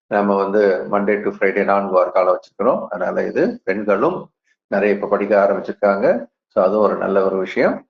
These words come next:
வேலைக்கு போறவங்களுக்கும் ஏதுவாக இந்த டைம் வச்சிருக்கிறோம். கண்டிப்பா எல்லாருமே படிச்சு அவங்களுடைய வாழ்க்கையின் பொருளாதாரத்தை முன்னேற்றணுன்றதை நான் ஒரு வேண்டுகோளா வைக்கிறேன்.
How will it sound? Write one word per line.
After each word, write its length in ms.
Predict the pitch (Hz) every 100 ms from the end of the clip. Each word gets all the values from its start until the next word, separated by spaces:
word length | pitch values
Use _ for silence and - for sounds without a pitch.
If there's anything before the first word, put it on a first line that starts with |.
| _
வேலைக்கு 420 | - 101 113 110 -
போறவங்களுக்கும் 600 | 113 113 113 110 190 123
ஏதுவாக 420 | 110 104 101 101
இந்த 120 | 107
டைம் 320 | 98 92 92
வச்சிருக்கிறோம். 480 | 80 - - 131 196 - _ -
கண்டிப்பா 320 | 92 92 117
எல்லாருமே 360 | 101 104 110
படிச்சு 560 | 104 104 107 - 202 - _ _ -
அவங்களுடைய 420 | 101 98 95 113 151
வாழ்க்கையின் 440 | 101 104 110 101
பொருளாதாரத்தை 600 | 101 101 101 95 95 98
முன்னேற்றணுன்றதை 640 | 92 95 95 - 90 87
நான் 140 | 120 208
ஒரு 180 | 101 98
வேண்டுகோளா 400 | 95 90 90 87
வைக்கிறேன். 340 | - - -